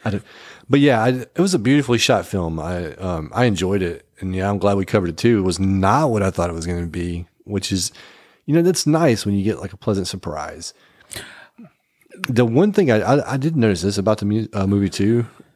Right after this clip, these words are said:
and I'm sure you noticed it too, but there's not a lot of score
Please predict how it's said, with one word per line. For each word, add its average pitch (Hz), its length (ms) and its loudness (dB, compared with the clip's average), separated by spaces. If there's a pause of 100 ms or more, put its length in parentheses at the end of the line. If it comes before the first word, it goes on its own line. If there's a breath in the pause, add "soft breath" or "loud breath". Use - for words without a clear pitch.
(160)
and 95 100 -4
I'm 101 80 0
sure 101 160 0
you 90 120 0
noticed 90 300 0
it 73 100 -12
too, 101 260 0 (540 soft breath)
but 120 160 0 (480)
there's 127 360 2
not 131 340 0 (320)
a - 80 -4
lot 104 200 2
of 92 100 -4
score - 540 -8